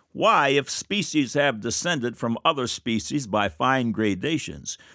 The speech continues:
do we not everywhere see innumerable transitional forms? Why is not all nature in confusion instead of the species being as we see them,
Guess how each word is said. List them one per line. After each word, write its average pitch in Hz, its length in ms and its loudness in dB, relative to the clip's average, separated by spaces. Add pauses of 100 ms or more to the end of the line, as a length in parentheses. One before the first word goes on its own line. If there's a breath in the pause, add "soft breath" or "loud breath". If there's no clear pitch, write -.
do 208 120 2
we 190 160 4
not 180 360 2
everywhere 127 640 2
see 147 320 2
innumerable 147 920 0
transitional 127 760 -2
forms? - 560 -6 (580 soft breath)
Why 95 280 2
is 110 180 -2
not 117 240 2
all 123 220 6
nature 127 440 2
in 113 200 2
confusion - 920 -4
instead 135 420 2
of 110 140 0
the 101 100 -2
species 123 600 -4
being 120 320 2
as 120 200 2
we 131 120 0
see 202 220 -2
them, 117 260 2